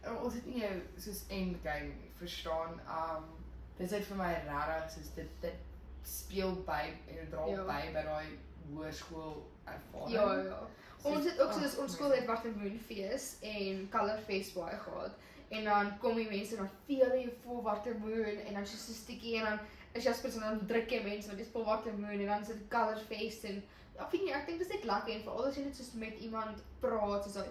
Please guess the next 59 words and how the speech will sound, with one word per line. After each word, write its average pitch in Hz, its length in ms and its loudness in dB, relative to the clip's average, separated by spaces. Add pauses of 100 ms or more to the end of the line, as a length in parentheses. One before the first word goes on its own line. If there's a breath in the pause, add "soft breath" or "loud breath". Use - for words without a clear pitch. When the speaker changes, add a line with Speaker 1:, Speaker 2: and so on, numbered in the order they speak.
Speaker 2:
beginstadium, 202 680 -4
as 226 80 -8
jy 208 100 -6
nog 202 140 -4
nie 226 80 -2
eens - 140 -8
date 160 300 -2
nie, 196 200 -6 (380 loud breath)
en 226 80 -8
jy 202 60 0
het 226 40 -4
net 240 100 -4
soos 226 160 -8
butterflies, 190 680 0
want, 190 160 -4
oeh, 220 260 -4
daar 214 200 0
kyk 202 220 -2
hy 202 200 0
vir 185 120 -2
jou, 185 160 -2
soos 190 140 -8
hy 190 140 0
staan 208 160 -2
by 208 60 -2
sy 190 160 -2
vriendegroep 196 380 -6
en 196 140 -2
jy 190 80 0
staan 208 140 -2
by 247 60 8
jou 226 180 8
Speaker 1:
Mm, 214 60 4
Speaker 2:
vriendegroep 196 240 0
en 220 60 4
hulle 220 140 4
Speaker 1:
mm. 226 60 0
Speaker 2:
kyk 196 200 -2
net 214 180 -8
vir 180 100 0
jou. - 160 -6 (600 loud breath)
Of, 202 340 2 (160)
ehm, 185 480 4 (840)
soos - 300 -6
julle 214 280 0
teks 202 320 -2
dalk, - 340 -6
of 190 120 -12
hy 175 160 -2
so 196 120 -8
sê 196 360 -8
ietsie, - 460 -12 (280 loud breath)
of 208 140 -6 (140)
hy 190 200 -2
sê 240 200 2
vir 214 60 -2
die 226 160 0
eerste 226 160 0
Speaker 1:
Ja. - 60 -8